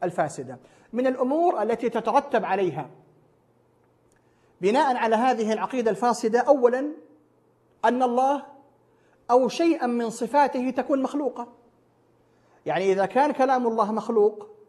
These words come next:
إذا كان القرآن، إذا كان القرآن الكريم مخلوق، والقرآن هو كلام الله عز وجل، لأن الله عز وجل قال: "وإن أحد من المشركين استجارك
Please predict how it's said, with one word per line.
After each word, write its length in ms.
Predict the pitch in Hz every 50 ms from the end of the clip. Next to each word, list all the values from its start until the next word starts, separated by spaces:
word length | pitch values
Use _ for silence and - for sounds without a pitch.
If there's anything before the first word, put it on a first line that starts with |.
| _ -
إذا 140 | 165 156 180
كان 200 | 180 - 247 247
القرآن، 600 | 240 226 226 214 202 - 226 226 233 247 240 233 - - _ - _ _ _ _ _ 175 185 196 208 180 -
إذا 300 | - 196 202 185 185 185
كان 280 | 185 - 247 254 254 240
القرآن 600 | 220 214 - 208 196 196 - - 226 233 220 214
الكريم 480 | 196 185 - 196 196 208 214 190 190
مخلوق، 540 | 190 175 - 196 196 185 185 185 185 - - - - - _ _ _ _ _ _ _ _ _ -
والقرآن 480 | 170 165 165 175 175 - 220 220 226 220
هو 160 | 233 233 220
كلام 340 | 233 226 226 233 226 220 220
الله 280 | 220 233 226 208 196
عز 260 | 190 202 214 196 202
وجل، 440 | 226 220 220 202 240 247 226 220 240 - - - _ _ _ _ _ _
لأن 180 | 165 175 185 190
الله 160 | 190 214 233
عز 280 | 214 196 208 196 180 214
وجل 260 | 214 208 196 233 214
قال: 260 | 208 - 240 220 214
"وإن 220 | 208 208 214 214 -
أحد 300 | 233 - - 226 208 214
من 200 | 214 214 208 208
المشركين 720 | 208 208 208 196 - 226 202 - - 247 240 240 233 247 269 330 - - - - _ _ _ _ _ _ _ _ _ _ _ _ -
استجارك 1080 | 196 208 202 - - 220 202 190 226 240 240 226 220 220 208 208 - 226 240 240 240